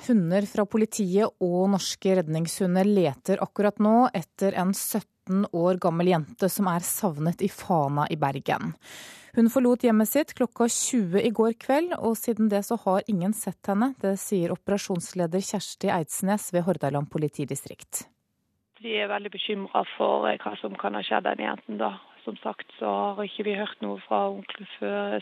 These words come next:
Speaker 2: siden klokken åtte i går kveld. Og, eh, vi har ikke fått kontakt, eh, på telefonen, og hun har heller ikke vært på noen sosiale medier. Og, eh,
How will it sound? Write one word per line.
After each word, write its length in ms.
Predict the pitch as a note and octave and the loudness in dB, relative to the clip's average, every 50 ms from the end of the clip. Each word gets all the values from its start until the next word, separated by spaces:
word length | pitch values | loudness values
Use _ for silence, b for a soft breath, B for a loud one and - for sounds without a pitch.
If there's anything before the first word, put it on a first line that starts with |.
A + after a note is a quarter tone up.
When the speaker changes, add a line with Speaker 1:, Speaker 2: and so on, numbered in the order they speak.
| - | -2
Speaker 2:
siden 200 | - A3+ G#3+ G#3 | 0 0 0 0
klokken 420 | G3+ - G3+ - - G3+ G3 G3 G#3 | -2 -4 -6 -4 -4 -4 -4 -4 -4
åtte 280 | G#3 G#3+ - - - G#3+ | -6 -6 -4 -4 -4 -4
i 40 | F#3+ | -2
går 180 | G3 G3 G3+ - - | -2 -4 -4 -4 -4
kveld. 300 | - A#3 A#3+ C4+ D4 C4+ - B B B B B B B B B B B B B B B B B B _ _ - | 0 2 2 2 0 -4 -12 B B B B B B B B B B B B B B B B B B _ _ -6
Og, 300 | A3+ A3 G#3+ G#3 G3 F#3+ | -4 -2 -2 -2 -2 -2
eh, 400 | G#3 G3+ G3+ G3 G3 G3 G3 G3 G3 | -2 0 2 2 2 0 0 0 0
vi 120 | G3+ G3+ | 2 4
har 120 | G3+ G3 | 4 4
ikke 240 | A3+ - - B3 - | 4 2 -2 -6 -6
fått 180 | - G3+ - - | -6 -10 -8 -6
kontakt, 400 | - G3+ - A3 G#3+ - - - - - | -6 -6 -4 -6 -6 -6 -8 -6 0 4
eh, 160 | G#3+ G3+ G3 | 4 6 6
på 120 | G3 - - | 4 0 -2
telefonen, 800 | - G#3 G3+ G#3 - - C4 A#3+ A3+ A3+ A3+ B3 C4+ C#4+ C#4+ C#4 | 0 0 0 0 0 -2 -4 -4 -2 -2 0 0 0 0 0 0
og 280 | C4 A#3 A3 G#3 G#3 G3+ | 0 -2 -2 -4 -4 -6
hun 120 | G3+ G3+ G#3 | -6 -6 -4
har 80 | G3 | -2
heller 180 | G3+ G#3 G#3 G#3 | 0 0 0 0
ikke 200 | F#3 - G#3+ G#3+ | -2 -2 -2 -4
vært 120 | - - | -4 -6
på 80 | - G3+ | -8 -8
noen 140 | G3 F#3+ - | -8 -8 -8
sosiale 520 | - G3 - - G#2+ G2 G2 F#3+ G3 - | -10 -10 -4 -2 0 2 2 2 0 0
medier. 420 | G2+ G2+ G#2 G2+ G2 - - - | 0 2 2 2 2 2 2 2
Og, 300 | - - - G2+ G2 - | 2 2 0 -4 -4 -2
eh, 300 | G#2 G#2 G#2 G2+ G#2 G#2 | 0 2 2 2 2 0